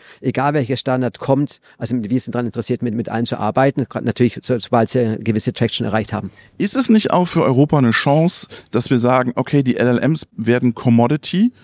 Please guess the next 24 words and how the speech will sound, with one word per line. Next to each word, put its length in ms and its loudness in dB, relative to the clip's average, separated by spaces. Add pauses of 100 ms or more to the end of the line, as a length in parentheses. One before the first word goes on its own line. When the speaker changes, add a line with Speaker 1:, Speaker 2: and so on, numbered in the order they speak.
(160)
Speaker 2:
werden 240 2
unser 220 4
Strom 580 4
sozusagen, 640 -2 (280)
aber 160 0
die 120 0
Intelligenz 540 0
in 100 -4
die 140 0
Agents, 360 0
die 100 -8
bauen 300 2
wir? 200 -6 (440)
Speaker 1:
Ganz 200 2
genau. 260 0
Also 180 -2
ehrlich 260 -2
gesagt, 260 -2
ist, 120 -6
glaube 220 0
ich, 80 -4
eins 200 -4
der 120 -6
Sachen, 480 -4